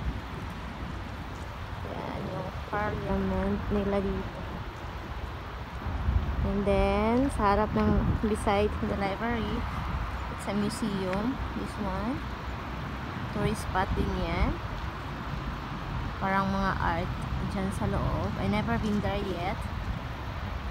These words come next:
And ito din. Music. Music theater. This one. What's that? Yan. And doon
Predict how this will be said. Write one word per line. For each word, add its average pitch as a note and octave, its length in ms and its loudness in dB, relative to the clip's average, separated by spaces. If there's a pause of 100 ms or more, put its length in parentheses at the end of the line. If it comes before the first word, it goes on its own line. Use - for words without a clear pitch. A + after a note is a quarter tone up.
(420)
And G3 600 2 (240)
ito G3+ 260 -6 (140)
din. F#3+ 580 -2 (140)
Music. A#3 520 0 (1160)
Music A#3 320 0 (120)
theater. A#3 600 0 (640)
This - 240 -4
one. A#2 260 -2 (2500)
What's - 400 -6
that? - 140 -8 (1000)
Yan. D2 180 -8 (640)
And F#3+ 180 -6
doon G#3+ 180 0